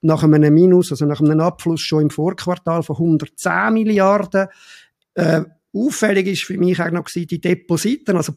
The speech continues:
Bankeinlagen, die sind um ganze dreißig Prozent zurückgegangen im Vergleich zum Vorquartal. Wenn man so die Meldung anschaut, wenn man das gewohnt ist, die, die Pressemitteilungen von der C S mi-, anzuschauen, wenn sie Zahlen bringt,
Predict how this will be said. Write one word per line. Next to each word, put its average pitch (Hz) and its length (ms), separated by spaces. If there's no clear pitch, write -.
Bankeinlagen, 196 760
die 180 100
sind 170 140
um 156 160
ganze 175 540
dreißig 160 480
Prozent 165 640
zurückgegangen 160 720
im 170 200
Vergleich 151 540
zum 139 380
Vorquartal. - 840
Wenn 165 120
man 175 160
so 165 120
die 165 140
Meldung 196 380
anschaut, 185 480
wenn 151 100
man 160 100
das 151 300
gewohnt 180 420
ist, - 280
die, 151 240
die 147 220
Pressemitteilungen 180 880
von 156 80
der - 100
C 165 220
S - 180
mi-, 190 140
anzuschauen, 175 520
wenn 156 140
sie 151 140
Zahlen 170 360
bringt, 165 380